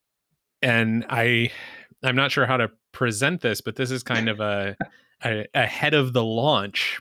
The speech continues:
Speaker 1: podcast, which is why we're squeezing it in this week.
Speaker 2: Thank
Speaker 1: But
Speaker 2: you.
Speaker 1: it's, it's very exciting. You announced about a week ago on your social media that you are going full-time with Straight to the Points, which, for those listeners who don't know about it,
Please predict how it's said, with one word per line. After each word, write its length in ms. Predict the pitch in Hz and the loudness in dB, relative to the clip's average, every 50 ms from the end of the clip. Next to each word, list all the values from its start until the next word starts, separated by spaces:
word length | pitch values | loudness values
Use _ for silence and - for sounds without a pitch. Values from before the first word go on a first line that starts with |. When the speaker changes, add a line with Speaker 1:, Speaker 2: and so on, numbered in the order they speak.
| - | -6
Speaker 1:
podcast, 600 | - - 139 135 131 - - 104 95 - - - 110 | 0 2 2 2 2 0 -2 -4 -2 -4 -4 -4 -4
which 160 | 104 - - | -2 -2 -2
is 100 | 107 101 | -2 0
why 160 | 104 110 117 | 2 2 2
we're 140 | 113 110 101 | 2 0 0
squeezing 420 | - - - 123 120 110 113 104 | -2 0 0 0 0 0 0 -2
it 100 | 101 98 | -2 -2
in 160 | 117 139 165 | -2 -2 -2
this 220 | 151 117 92 - - | -2 -2 -4 -4 -4
week. 360 | 104 98 95 95 95 - _ _ _ _ _ _ _ | -4 -4 -2 -4 -6 -8 _ _ _ _ _ _ _
Speaker 2:
Thank 80 | - - | -4 0
Speaker 1:
But 260 | 131 117 107 104 107 - | 2 2 4 2 2 0
Speaker 2:
you. 60 | 113 | -2
Speaker 1:
it's, 200 | 110 104 - - | -4 -4 -6 -6
it's 240 | - 120 113 101 - | -4 -4 -4 -4 -2
very 240 | - 143 160 160 | 0 2 2 4
exciting. 380 | 143 117 - - 110 107 107 107 | 2 2 0 0 0 0 0 0
You 140 | 107 107 107 | 0 0 2
announced 440 | 107 110 110 110 113 107 - - - | 2 2 2 2 0 -2 -4 -6 -6
about 300 | 107 107 110 110 107 107 | -2 0 0 0 2 0
a 60 | 101 | 0
week 240 | 104 117 120 - 127 | 0 -2 0 0 -2
ago 480 | 113 110 120 110 110 110 110 107 107 | -2 0 2 2 2 2 2 0 0
on 180 | 101 104 104 101 | -2 -2 -2 -2
your 80 | 98 | -4
social 340 | 95 - - 110 104 - 107 | -4 -2 -2 -2 -2 -2 -4
media 480 | 101 107 110 110 110 110 104 104 101 101 | -2 0 0 0 2 2 2 2 0 -2
that 280 | 101 104 98 98 95 82 | -2 -2 -4 -4 -6 -6
you 180 | 104 107 107 | -6 -4 -2
are 280 | 107 104 101 101 101 101 | 0 2 2 2 0 0
going 340 | 98 - 107 107 104 104 104 | 0 -2 -2 0 -2 -4 -6
full-time 640 | - - 151 147 151 - - 147 131 120 117 117 117 | -4 -4 -2 -2 -2 -4 -4 -2 0 0 0 0 0
with 220 | 113 110 107 107 | 0 0 0 0
Straight 340 | - - - 120 113 107 - | -2 -2 2 2 2 2 0
to 120 | - 117 | -2 -6
the 100 | 104 101 | -6 -6
Points, 520 | - - 127 110 95 - - - - - - | -6 -6 -6 -6 -6 -6 -8 -8 -8 -8 -6
which, 480 | - 123 117 107 101 - - - - - - | 0 2 2 4 4 2 0 -2 -4 -6 -4
for 440 | - 117 113 110 107 104 107 101 - _ | 0 2 2 4 4 2 2 -2 -4 _
those 260 | 127 123 120 120 113 | -4 -2 -2 0 0
listeners 380 | 127 123 - - 123 113 107 - | 0 -2 -2 0 -2 -2 -2 -2
who 80 | - 113 | -2 -2
don't 240 | 110 107 104 101 | 0 0 0 0
know 180 | 104 127 139 135 | 0 2 2 2
about 300 | 123 117 113 107 107 104 | 4 4 4 4 4 2
it, 160 | 101 98 - | 2 0 -2